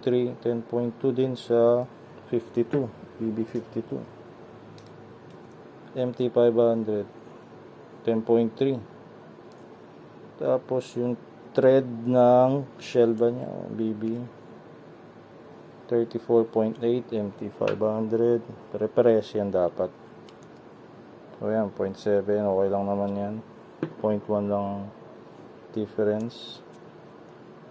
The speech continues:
Yan, thirty-four point seven, point eight. Yan, mekis-mekis.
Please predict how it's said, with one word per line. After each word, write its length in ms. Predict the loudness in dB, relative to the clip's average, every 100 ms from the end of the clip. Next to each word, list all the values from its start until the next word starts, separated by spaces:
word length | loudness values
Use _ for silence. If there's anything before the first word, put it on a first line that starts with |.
| -20 -20 -20 -20 -20 -20 -20 -14
Yan, 400 | -4 0 0 -2
thirty-four 480 | -8 -14 -14 -6 -6 -4
point 240 | -4 -6
seven, 480 | -8 -6 -4 -4 -6 -6
point 240 | -4 -4 -4
eight. 160 | -4 -6 -8 -20 -20 -20 -20 -6 -6 -6 -18 -20 -20 -12 -4
Yan, 320 | 0 0 -2
mekis-mekis. 1120 | -4 -6 -10 -8 -6 -6 -6 -10 -12 -14 -16